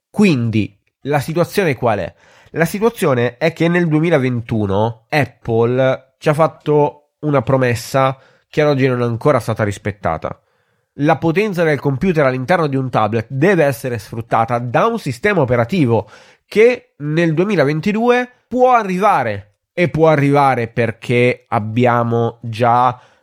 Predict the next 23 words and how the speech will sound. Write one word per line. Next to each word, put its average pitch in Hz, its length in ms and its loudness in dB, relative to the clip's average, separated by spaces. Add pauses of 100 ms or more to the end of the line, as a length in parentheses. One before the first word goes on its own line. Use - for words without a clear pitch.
(200)
dei 139 420 0
dispositivi 117 1080 0 (180)
in 120 200 -6
grado 117 640 0
di 117 580 0
far 127 380 -2
girare 117 840 -2
un 139 120 0
ibrido 120 600 2 (280)
di 127 200 0
sistema 123 340 -2
operativo 110 1080 0
che 117 440 -2
sono - 280 -2
appena 113 300 0
arrivati. 101 800 0
Mi 110 120 -8
sto 113 120 -4
riferendo 107 420 -4
ovviamente 107 480 -4
agli 107 260 -2
Studio 107 380 -2
Display. 104 720 -2